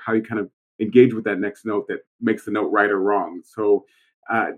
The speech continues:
the kind of acceptance with kind of what just happened and kind of rolling with it or, or kind of building on that and adding your own thing. And this element of trusting where we trust one another to give and take and listen and, and kind of engage with one another to create something in the moment. And, and that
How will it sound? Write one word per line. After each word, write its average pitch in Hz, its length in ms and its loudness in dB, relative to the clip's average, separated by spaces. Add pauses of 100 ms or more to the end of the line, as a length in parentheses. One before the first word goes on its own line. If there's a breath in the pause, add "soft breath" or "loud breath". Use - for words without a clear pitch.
(120)
the 123 100 6
kind 139 180 2
of 127 60 4
acceptance 135 560 2
with 107 220 -6
kind 113 140 -4
of 95 100 -4
what 113 220 0
just 120 220 -2
happened 117 320 0
and 104 100 -6
kind 104 160 -6
of 95 60 -12
rolling 110 420 2
with 101 160 -6
it 104 60 -2
or, 98 120 -2
or - 220 -12
kind 101 120 -4
of 92 200 -10
building 117 320 4
on 107 220 -2
that 101 300 -2
and 104 120 -8 (140)
adding 104 200 0
your 101 140 0
own 110 140 -4
thing. 123 320 -4 (300 soft breath)
And 117 100 0
this 117 80 -2
element 139 300 8
of 104 120 -2
trusting 120 640 0
where 101 160 4
we 104 140 2
trust - 400 -6
one 117 100 0
another 104 300 0
to 98 140 -10
give 110 220 2
and 104 120 -2
take 104 300 -2
and 95 160 -6
listen 104 360 -2
and, 95 200 -2 (360)
and 101 240 -2
kind 113 160 -2
of 104 60 2
engage 113 440 4
with 104 200 -2
one 101 160 0
another 98 500 -2 (340)
to - 100 -4
create 139 400 8
something 110 340 2
in 107 60 2
the 110 80 0
moment. 113 400 2
And, 98 180 -6
and 101 160 -6
that 110 220 -6